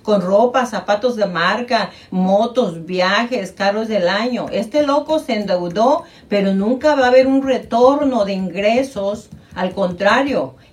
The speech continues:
esto le va a sacar mensualmente mucho dinero de su bolsa porque va a tener que estar haciendo los pagos de esa tarjeta.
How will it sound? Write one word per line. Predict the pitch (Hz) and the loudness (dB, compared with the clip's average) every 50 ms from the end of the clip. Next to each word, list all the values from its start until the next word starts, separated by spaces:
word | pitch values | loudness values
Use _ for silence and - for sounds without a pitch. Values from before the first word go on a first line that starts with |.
| - | 2
esto | 220 247 285 285 - - 302 | 6 6 6 6 4 2 2
le | 285 254 226 | 2 2 4
va | 220 233 | 2 2
a | 247 240 | 0 0
sacar | - 269 220 - - - 226 240 240 277 294 311 | -4 -6 -8 -8 -10 -14 -10 -8 -4 -2 0 0
mensualmente | 311 277 254 214 214 214 - 233 226 240 240 240 240 247 254 254 240 240 | 2 0 0 -2 -2 -4 -2 0 0 2 2 2 2 2 2 2 0 -2
mucho | 202 202 226 269 370 370 339 - - 302 302 302 | -2 0 -2 -2 -2 -2 -4 -6 -6 -4 -2 -2
dinero | 254 226 214 214 214 220 226 247 247 | -2 -2 -4 -2 -2 -2 0 0 0
de | 233 214 196 | -2 -4 -6
su | - - 180 | -8 -10 -10
bolsa | 175 185 214 233 262 247 240 - 208 185 180 180 - - - - | -6 -2 -2 -2 -2 -4 -4 -4 -4 -4 -4 -6 -12 -20 -18 -6
porque | - 208 202 202 202 196 | -2 -2 -2 0 -2 0
va | 196 214 | 0 0
a | 214 214 | 0 2
tener | 262 262 247 233 240 240 | 2 2 2 2 0 0
que | - 254 | -4 -6
estar | 240 - 247 233 240 | -6 -4 -2 -2 -2
haciendo | 220 - - 214 226 226 226 226 | -4 -4 -4 -4 -4 -2 -2 -4
los | 208 180 - | -4 -6 -8
pagos | - - 190 196 208 214 220 208 | -6 -4 -4 -4 -2 -4 -6 -6
de | 202 | -8
esa | 196 196 - 226 220 | -10 -8 -10 -10 -8
tarjeta. | - 180 170 165 - 202 240 302 311 - 196 170 - - | -6 -6 -6 -6 -6 -4 -4 -4 -4 -4 -8 -8 -8 -12